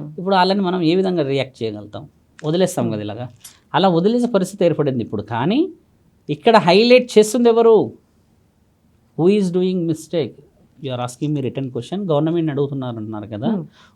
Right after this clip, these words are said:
Speaker 1: What is your duty అమ్మా? You people only creating the issues కదా. ఎందుకు
Speaker 2: Hmm.
Speaker 1: తీస్తున్నారు మీరు వీడియోస్?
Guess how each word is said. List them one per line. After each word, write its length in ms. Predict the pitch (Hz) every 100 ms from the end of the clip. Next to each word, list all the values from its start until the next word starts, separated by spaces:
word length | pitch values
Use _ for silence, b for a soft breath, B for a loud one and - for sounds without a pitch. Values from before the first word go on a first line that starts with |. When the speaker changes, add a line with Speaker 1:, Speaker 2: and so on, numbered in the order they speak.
| - 127
Speaker 1:
What 140 | 147 196
is 100 | 156 180
your 120 | 196 180
duty 220 | 147 123 107
అమ్మా? 200 | 135 208 _ _ _ _ _ 165
You 80 | 196 208
people 260 | 202 208 208
only 180 | 208 202
creating 340 | 185 180 180 185
the 60 | 170 151
issues 260 | 170 143 -
కదా. 140 | 147 196 _ _ _ _ _ _ -
ఎందుకు 160 | 170 202
Speaker 2:
Hmm. 80 | 202
Speaker 1:
తీస్తున్నారు 360 | 196 214 208 208
మీరు 120 | 208
వీడియోస్? 440 | 190 190 190 190